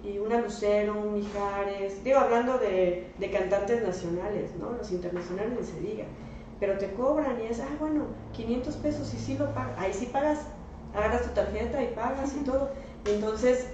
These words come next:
Speaker 1: aquí se pudo haber hecho muchísimo, se pudo haber hecho.
Speaker 2: Y te voy a decir algo, que por parte de, del municipio también debe existir esa iniciativa por fomentar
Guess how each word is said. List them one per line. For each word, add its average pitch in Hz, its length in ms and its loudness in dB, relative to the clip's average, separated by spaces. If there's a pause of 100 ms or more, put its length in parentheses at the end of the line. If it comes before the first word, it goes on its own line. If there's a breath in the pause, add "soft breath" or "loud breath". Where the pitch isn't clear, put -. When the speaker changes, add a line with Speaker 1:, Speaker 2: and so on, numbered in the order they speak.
Speaker 1:
aquí 208 220 -6
se 262 140 0
pudo 226 240 -2
haber 196 260 2
hecho 214 280 -6
muchísimo, 208 640 -6
se 202 120 -4
pudo 277 200 -2
haber 247 300 6
hecho. 208 100 -4 (160)
Speaker 2:
Y 247 80 -4
te 262 160 -2
voy 262 80 2
a 320 40 2
decir 302 260 0
algo, 262 340 6
que 233 80 4
por 254 300 2
parte 285 320 4
de, 208 840 6
del 214 140 -2
municipio 214 600 -2
también 247 360 4
debe 294 240 4
existir 247 320 -4
esa 254 180 2
iniciativa 240 960 2
por 254 380 2
fomentar 226 720 2